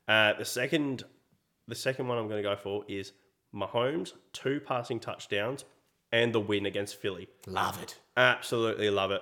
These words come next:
Speaker 1: Obviously, Mahomes pretty much a lock for two passing touchdowns. Now that I've said that, he will not get it. Um,
Speaker 2: He's a lock.
Speaker 1: and obviously, I think coming off a loss against Philly, I think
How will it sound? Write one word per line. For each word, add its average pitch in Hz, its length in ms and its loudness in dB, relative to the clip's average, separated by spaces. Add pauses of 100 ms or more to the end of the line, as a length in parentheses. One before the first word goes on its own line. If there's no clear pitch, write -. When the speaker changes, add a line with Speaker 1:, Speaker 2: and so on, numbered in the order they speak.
Speaker 1:
Obviously, 107 380 0
Mahomes 101 480 2
pretty 131 180 0
much 98 140 -2
a 104 60 -2
lock 98 360 -4
for 104 100 -4
two 101 280 -2 (100)
passing 101 280 -8
touchdowns. 101 480 -6
Now 101 160 -2
that 98 100 -2
I've 92 80 -8
said 95 200 -6
that, 98 200 -6
he 95 80 -6
will 98 160 -4
not 90 180 -8
get 104 120 -6
it. - 120 -6 (340)
Um, 101 600 4
Speaker 2:
He's 110 160 -4
a 92 40 -10
lock. 90 240 -14 (180)
Speaker 1:
and 113 100 6
obviously, 107 320 4
I 107 140 4
think 104 240 0 (240)
coming 120 240 4
off 107 120 -2
a 104 40 -4
loss 98 440 -4 (340)
against 107 320 -2
Philly, 95 440 -6
I 95 60 -10
think 92 280 -10